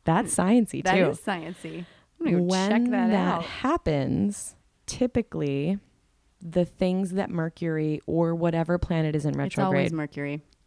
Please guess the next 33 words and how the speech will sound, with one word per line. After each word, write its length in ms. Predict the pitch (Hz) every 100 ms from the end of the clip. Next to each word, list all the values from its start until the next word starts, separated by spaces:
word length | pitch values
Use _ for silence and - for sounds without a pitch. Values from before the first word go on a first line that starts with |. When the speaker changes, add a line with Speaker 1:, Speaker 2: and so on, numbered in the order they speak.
| _ -
Speaker 1:
It's, 280 | 202 208 - -
well, 120 | 196
so 180 | - 196
Mercury 360 | 202 208 220
goes 200 | 185 185
into 200 | 175 170 160
retrograde 520 | 156 151 147 143 -
through, 140 | - 147
like, 180 | 139
three 180 | - 151
times 260 | 143 139 135
a 40 |
year. 320 | 120 - - - -
Speaker 2:
Oh. 300 | 175 190 - 165 - _ _ -
Speaker 1:
The 140 | 190
other 280 | - 175 180
plan-, 260 | - 175 156
and 140 | 160
it 140 | 160 160
happens 400 | 170 156 156 -
for 80 |
about 260 | 147 143 - _
two 460 | - - 156 156 151
and 80 | 147
a 40 |
half 200 | 139 135 -
to 80 |
three 240 | 143 135 123
weeks. 400 | - - - - _ _ _ _ _ _ _ -
The 140 | 180
other 200 | 170 175
planets 760 | 180 175 156 151 160 - - - _ 175
go 540 | 147 147 147 143 143